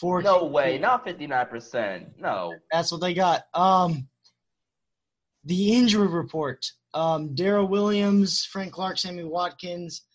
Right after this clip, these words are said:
Speaker 1: Chardavius Ward, and Alex Okafor for the Chiefs are all questionable. Um, you've got Justice Hill, uh, Justin Madubuike,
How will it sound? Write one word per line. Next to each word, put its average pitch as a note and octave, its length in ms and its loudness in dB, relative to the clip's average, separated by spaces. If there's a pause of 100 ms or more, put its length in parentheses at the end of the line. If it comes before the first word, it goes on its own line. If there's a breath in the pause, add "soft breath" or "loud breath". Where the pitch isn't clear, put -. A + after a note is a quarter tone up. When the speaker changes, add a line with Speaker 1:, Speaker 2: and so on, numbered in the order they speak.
(300)
Speaker 1:
Chardavius F3 520 -6
Ward, F3 260 -8
and D#3 60 -10
Alex D#3+ 300 -8
Okafor F#3 460 -10
for E3+ 100 -12
the - 60 -18
Chiefs - 320 -8
are E3+ 80 -6
all D#3 140 -6
questionable. F#3+ 720 -4 (640)
Um, D#3 360 -6
you've E3 160 -10
got E3+ 320 -2 (160)
Justice F3 560 -4
Hill, F#3 520 -2 (540)
uh, D#3+ 320 -6
Justin F3 440 -6
Madubuike, F#3+ 840 -4